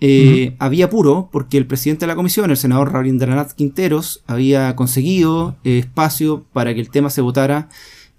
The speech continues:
Speaker 1: en general en la sesión de sala del miércoles, entiendo.
Speaker 2: Ujú.
Speaker 1: Así que así, eh, partir, que se votara y volver rapidito a la comisión para empezar la discusión en particular,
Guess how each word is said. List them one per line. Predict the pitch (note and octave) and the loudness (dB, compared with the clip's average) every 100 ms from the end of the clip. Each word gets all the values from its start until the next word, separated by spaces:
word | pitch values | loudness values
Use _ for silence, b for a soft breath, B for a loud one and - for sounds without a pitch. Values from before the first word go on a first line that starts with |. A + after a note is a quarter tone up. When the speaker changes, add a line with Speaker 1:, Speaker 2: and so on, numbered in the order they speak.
| - | -2
Speaker 1:
en | B2+ | 0
general | B2+ B2 B2 D#3 F3 - | 2 2 2 2 -2 -2
en | C3 B2 | 0 0
la | B2 | -2
sesión | B2+ D3 | -4 -2
de | C#3+ | -2
sala | C#3 D3 C#3+ D3 C3+ | -2 0 0 0 0
del | A#2+ A2+ | -2 0
miércoles, | F3+ F3+ B2 A#2 | 0 0 -2 -2
entiendo. | A#2+ A2 F3 - B B B | -4 -4 -6 -8 B B B
Speaker 2:
Ujú. | C#3 C#3 G#3 | 2 2 0
Speaker 1:
Así | - D3+ | -2 2
que | D#3 D3+ C#3 | 4 2 0
así, | C3+ F3 F3 E3 - - - | -2 0 -2 -6 -18 -10 2
eh, | C#3 C3 | 2 4
partir, | C3 C3+ F3 F3+ - _ _ _ | -2 -2 -4 -4 -14 _ _ _
que | B2+ | -2
se | C#3 | 0
votara | F#3 G#3+ | 2 2
y | G3 | 2
volver | D3+ D3 D#3 F#3 | 2 0 2 0
rapidito | E3+ F#3 | 0 -2
a | G3 | -2
la | E3+ | 0
comisión | F3 E3+ G#3 G3 | -2 0 -2 0
para | E3+ E3 D#3 - | 0 0 -2 -2
empezar | C#3 C#3+ D#3+ | -6 -4 -4
la | D#3+ | -4
discusión | - D#3+ | -4 -4
en | D#3 | -4
particular, | D#3 F3+ F#3+ G#3+ | -6 -4 -2 -4